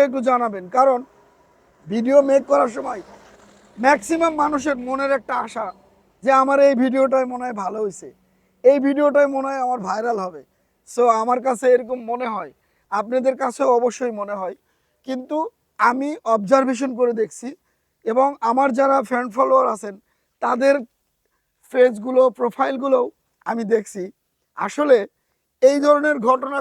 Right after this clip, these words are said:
ঘটে গেছে যে অনেক সময় যেই ভিডিওটার টপিক ভালো না, এই ভিডিওটার ক্যাটাগরিটা ভালো না, এই ভিডিওর রেজুলেশন ভালো না, ওই ধরনের একটা ভিডিও হুট করে ভাইরাল হয়ে গেছে। এজন্য আমি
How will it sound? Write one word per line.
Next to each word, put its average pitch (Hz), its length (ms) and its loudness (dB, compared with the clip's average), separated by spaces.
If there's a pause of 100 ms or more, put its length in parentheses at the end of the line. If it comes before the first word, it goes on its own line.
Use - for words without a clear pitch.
ঘটে 240 260 2
গেছে 240 220 -2 (680)
যে 208 160 4 (160)
অনেক 277 200 -2 (100)
সময় 302 260 -2 (480)
যেই 233 220 2 (120)
ভিডিওটার 247 500 0 (200)
টপিক 240 320 -2 (160)
ভালো 220 200 0 (100)
না, 214 60 -2 (680)
এই 214 120 2 (100)
ভিডিওটার 247 420 2 (100)
ক্যাটাগরিটা 254 600 0 (100)
ভালো 208 240 -4
না, 214 80 -4 (200)
এই 214 160 0
ভিডিওর 233 300 0 (320)
রেজুলেশন 240 540 0 (120)
ভালো 214 240 -6
না, 240 60 -10 (640)
ওই 277 200 4
ধরনের 294 380 0
একটা 254 140 -4 (100)
ভিডিও 247 220 -4 (160)
হুট 233 240 -6 (140)
করে 285 220 2 (500)
ভাইরাল 220 380 0
হয়ে 208 140 2
গেছে। 165 200 -10 (400)
এজন্য 254 340 0 (260)
আমি 247 160 -4